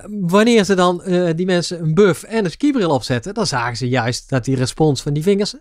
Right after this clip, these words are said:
veel minder was. Eigenlijk amper nog optrad. Kortom, dan zie je een mooie wisselwerking dat als jij warme vingers wil krijgen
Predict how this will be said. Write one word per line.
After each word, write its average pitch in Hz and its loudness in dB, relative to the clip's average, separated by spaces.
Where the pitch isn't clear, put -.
veel 370 2
minder 220 4
was. 131 0
Eigenlijk 185 -4
amper 208 -6
nog 143 -6
optrad. 127 -6
Kortom, 220 2
dan 185 0
zie 233 0
je 196 4
een 165 0
mooie 170 2
wisselwerking 147 0
dat 127 -2
als 151 -4
jij 135 0
warme 143 0
vingers 165 -2
wil 127 -2
krijgen 120 0